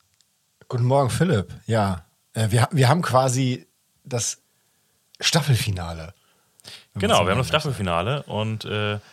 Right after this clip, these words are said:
Speaker 2: wir machen das, wie so für eine gute Serie sich das gehört. Am Ende gibt's noch einen schönen Cliffhanger.
Speaker 1: Genau.
Speaker 2: Ja.
Speaker 1: Also erstmal machen wir, machen wir einen Recap, würde ich sagen.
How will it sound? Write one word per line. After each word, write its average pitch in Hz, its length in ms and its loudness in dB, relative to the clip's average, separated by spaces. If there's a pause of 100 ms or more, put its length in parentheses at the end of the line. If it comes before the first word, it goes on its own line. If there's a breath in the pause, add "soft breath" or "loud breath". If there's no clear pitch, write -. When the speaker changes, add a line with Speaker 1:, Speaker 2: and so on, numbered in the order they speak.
(140)
Speaker 2:
wir 95 80 -4
machen 120 220 0
das, 107 180 -4
wie 117 80 -4
so 113 320 -4
für - 120 -12
eine 110 100 -2
gute 113 240 -6
Serie 107 320 -4
sich 101 120 -10
das 101 120 -18
gehört. 107 340 -6
Am 92 80 -8
Ende 110 200 -6
gibt's 101 140 -8
noch 101 100 -4
einen 95 100 -6
schönen 101 200 -8
Cliffhanger. 71 460 -14 (640)
Speaker 1:
Genau. 117 480 2 (260)
Speaker 2:
Ja. 90 160 -10 (180)
Speaker 1:
Also 131 140 2
erstmal 180 240 4
machen 175 220 6
wir, 160 180 4
machen 147 220 6
wir 131 60 6
einen 117 120 2
Recap, 170 540 0 (100)
würde 139 160 -2
ich 131 60 0
sagen. 160 400 -4